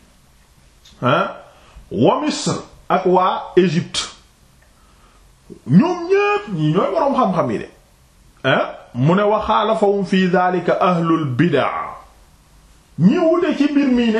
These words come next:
aju gone du baax mooy ñi nga xam ne ñooy, ñooy nitu bid'a yi,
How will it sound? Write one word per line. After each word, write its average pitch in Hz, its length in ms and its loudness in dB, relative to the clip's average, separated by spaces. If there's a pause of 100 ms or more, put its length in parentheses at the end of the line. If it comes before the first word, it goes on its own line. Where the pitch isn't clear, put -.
aju 240 300 0
gone 202 220 2
du 220 100 0
baax 190 340 0
mooy 196 260 2
ñi 190 140 2
nga 240 120 2
xam 214 220 -2
ne 190 80 2
ñooy, 190 400 0
ñooy 180 260 2
nitu 185 180 0
bid'a 139 360 0
yi, - 100 -12